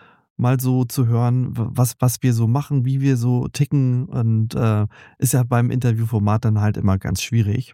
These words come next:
ne? Oder, ähm, wenn wir dann mal talken, talken wir, ähm, bei der Jahresrückblicksfolge. Ähm, aber da beleuchten wir eigentlich auch immer nur, was war im letzten Jahr los. Deshalb finde ich das gar nicht so schlimm oder, ähm, so, so falsch, mal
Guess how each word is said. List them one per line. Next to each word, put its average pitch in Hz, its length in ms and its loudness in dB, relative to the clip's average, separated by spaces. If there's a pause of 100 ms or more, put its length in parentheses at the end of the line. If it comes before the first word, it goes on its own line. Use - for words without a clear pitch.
(120)
ne? 101 200 0
Oder, 110 280 0
ähm, - 500 -2 (240)
wenn 101 160 0
wir 110 100 0
dann 110 160 0
mal 107 100 2
talken, 104 420 0
talken 110 300 -2
wir, 104 340 0
ähm, - 380 -4 (400)
bei 107 80 2
der 98 100 2
Jahresrückblicksfolge. 110 1400 0 (560)
Ähm, 113 260 2
aber - 180 -2
da 104 120 2
beleuchten 104 420 0
wir 92 80 0
eigentlich 101 240 -2
auch 113 160 0
immer 113 100 2
nur, 101 180 0
was - 200 -4
war 101 160 0
im 95 80 -2
letzten 104 320 -2
Jahr 107 120 2
los. 104 320 -2 (180)
Deshalb 143 220 0
finde 175 120 2
ich 151 60 0
das 139 160 -4
gar 107 160 -4
nicht 131 140 0
so 127 200 0
schlimm 135 320 0 (420)
oder, 120 440 -2
ähm, 104 500 0 (160)
so, 139 160 -6
so 104 240 2
falsch, 120 560 -2
mal 104 360 0